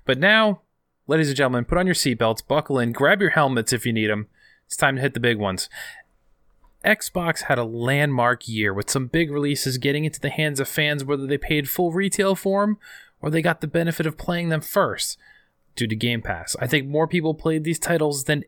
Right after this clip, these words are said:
ever before. The nominees for Xbox Game of the Year are The Outer Worlds,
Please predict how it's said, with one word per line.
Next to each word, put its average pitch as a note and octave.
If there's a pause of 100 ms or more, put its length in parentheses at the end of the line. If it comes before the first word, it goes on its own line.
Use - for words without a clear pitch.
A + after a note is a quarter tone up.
(140)
ever E3 (120)
before. C3+ (560)
The A#2+
nominees D3
for -
Xbox D3
Game D3
of A#3+
the A#3
Year G#3
are F#3+ (640)
The A#2
Outer G#2+
Worlds, A2+